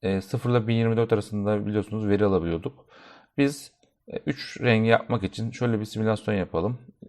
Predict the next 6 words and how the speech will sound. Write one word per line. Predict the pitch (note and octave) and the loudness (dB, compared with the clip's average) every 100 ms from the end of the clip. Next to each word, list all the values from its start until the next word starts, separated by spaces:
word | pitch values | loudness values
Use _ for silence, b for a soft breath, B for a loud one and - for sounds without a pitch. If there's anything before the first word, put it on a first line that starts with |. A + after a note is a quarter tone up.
| - | -8
E, | E2 E2 E2+ E2+ | -6 -4 -6 -8
sıfır | - A#2+ - A2+ - _ - | -6 -6 0 0 0 _ 4
dört | A#2+ A#2 - | 6 6 2
yüzden | G#2+ G#2 | 0 0
küçükse | - A2+ - - F2+ - B B B B _ - | -2 -4 -2 2 2 2 B B B B _ 0
buradaki | G2+ F#2+ - F#2 F2 | 2 2 -2 -4 -4